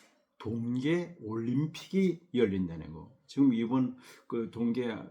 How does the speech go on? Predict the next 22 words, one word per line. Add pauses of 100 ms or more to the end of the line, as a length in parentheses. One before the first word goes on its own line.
(340)
아시안
경기대회에서 (300)
그
금메달
따낸
우리
선수들 (580)
역시 (1500)
이제 (540)
일
년
앞으로
다가온 (340)
그
이
동계
올림픽에
대비해서
훈련에
들어간다는
말씀을
드리겠습니다.